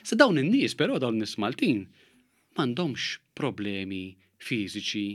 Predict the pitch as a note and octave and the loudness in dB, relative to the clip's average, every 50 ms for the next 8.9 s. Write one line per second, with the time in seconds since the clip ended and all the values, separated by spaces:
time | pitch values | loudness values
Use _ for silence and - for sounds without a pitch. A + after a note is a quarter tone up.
0 | G#2 _ - A2+ A2 G#2+ G#2 G2+ - D3 A#2+ G#2 G2+ G2 F#2+ G2 G2+ G2+ - - | -10 _ -6 -4 -4 -2 -2 -2 -4 -4 -4 -4 -6 -8 -8 -8 -8 -8 -8 -8
1 | B2+ G#2+ A#2 G2+ G2+ F#2 G2+ - F#3 F#3+ F#3+ - _ _ _ _ _ _ _ - | -6 -6 -4 -4 -4 -6 -4 -2 -2 -2 -2 -4 _ _ _ _ _ _ _ -4
2 | D3+ C#3+ D#3 G3+ A3 D#3+ B2 - - C3 C3 - G3+ G3+ F#3+ F3+ F3+ F3 F#3+ A3 | -2 -2 0 2 2 2 2 0 -2 -4 -2 0 2 2 2 2 2 0 0 -2
3 | G#3 G#3 - _ _ _ _ - D#3 E3 F#3+ G3+ F#3 E3 D#3 D#3 F3 G#3+ G3+ - | -4 -6 -10 _ _ _ _ -8 -4 0 0 2 2 2 0 0 0 0 -2 -2
4 | - - A#2 G#2 F#2+ F2+ E2 - _ _ _ _ _ - _ _ - - - _ | -4 -6 -6 -6 -6 -8 -10 -14 _ _ _ _ _ -20 _ _ -20 -20 -20 _
5 | _ _ - E3+ F#3+ G#3+ G3 - - D3+ C#3 C#3 B2+ B2 A#2 A#2 A#2 A#2 D3+ C3+ | _ _ 2 4 4 4 4 2 0 0 2 2 4 2 2 0 0 0 -2 -4
6 | C3 A#2 A2 A2 A2 G#2+ G#2 G#2 G#2 G2+ - _ _ _ _ - - F3+ D#3 C3 | -2 -2 -2 -2 -2 0 0 0 -2 -2 -6 _ _ _ _ -4 2 2 2 4
7 | A#2+ G#2+ - - - - - - - - _ _ _ _ _ _ _ - C#3+ C3 | 2 0 -4 -4 -2 0 0 0 -2 -6 _ _ _ _ _ _ _ -2 -2 0
8 | D3 C3 A#2 A#2 A2+ - A#2 A2 A2 A2 G#2 G#2 A#2 A2+ G2+ G2 B2 - | 0 0 -2 -2 -2 -2 -2 -2 -2 -2 -2 -4 -2 -2 -2 -2 -4 -8